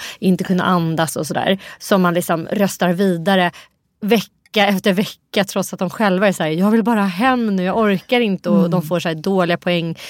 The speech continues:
Speaker 1: och dåliga poäng och dåliga poäng, och det är liksom, ja, det här lite lyteskomiken. Så det tycker jag inte är ett dugg förvånande. Och att jag själv åkte hem, jag tycker inte heller det är förvånande, för det är så här,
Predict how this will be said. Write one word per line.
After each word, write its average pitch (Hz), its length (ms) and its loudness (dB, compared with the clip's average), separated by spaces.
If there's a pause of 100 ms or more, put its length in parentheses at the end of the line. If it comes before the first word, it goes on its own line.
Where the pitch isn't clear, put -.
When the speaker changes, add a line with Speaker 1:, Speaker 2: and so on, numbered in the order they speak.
(160)
Speaker 1:
och 190 140 0
dåliga 190 360 4
poäng 170 260 0
och 170 80 -2
dåliga 160 220 0
poäng, 156 240 -6
och 165 80 -4
det 165 120 -2
är 156 40 -2
liksom, 170 400 -6
ja, - 260 0 (240)
det 294 60 2
här 254 100 4
lite 190 220 -2
lyteskomiken. 170 720 -4 (400)
Så 202 440 2 (400)
det 269 180 4
tycker 214 160 -4
jag 180 60 2
inte 160 140 -6
är 160 100 -2
ett 156 60 -10
dugg 190 240 0
förvånande. - 540 -8 (340)
Och - 280 0
att 202 120 0
jag 196 100 2
själv 269 320 2
åkte 208 160 0
hem, 180 120 2
jag 190 100 2
tycker 226 120 -2
inte 185 120 -2
heller 262 320 2
det 175 80 0
är 160 40 0
förvånande, 120 520 -6
för 185 140 -8
det 202 80 0
är 190 40 2
så 185 120 -2
här, 165 140 0